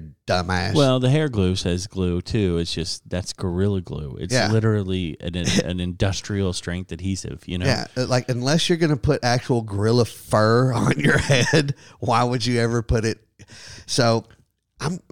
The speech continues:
Speaker 1: my Idiots in the News is not about her. It's about a man in Louisiana who has also been a guy to do a lot of challenges.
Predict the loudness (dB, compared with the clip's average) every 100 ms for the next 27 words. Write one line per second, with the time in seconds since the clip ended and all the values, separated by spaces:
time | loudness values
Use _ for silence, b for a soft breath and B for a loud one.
0 | -20 _ -12 -6 -2 4 4 4 2 0
1 | 2 2 2 -2 0 0 -2 -8 -8 -2
2 | -2 -2 -10 -18 _ _ _ _ _ _
3 | -4 0 4 6 4 4 4 6 4 4
4 | 4 4 4 4 4 2 -4 -14 _ _
5 | -2 2 4 4 2 -2 b b b b
6 | 4 4 2 0 0 2 2 4 4 4
7 | 2 0 0 2 2 2 2 2 0 -2
8 | 0 0 0 -4 -10 -10 -10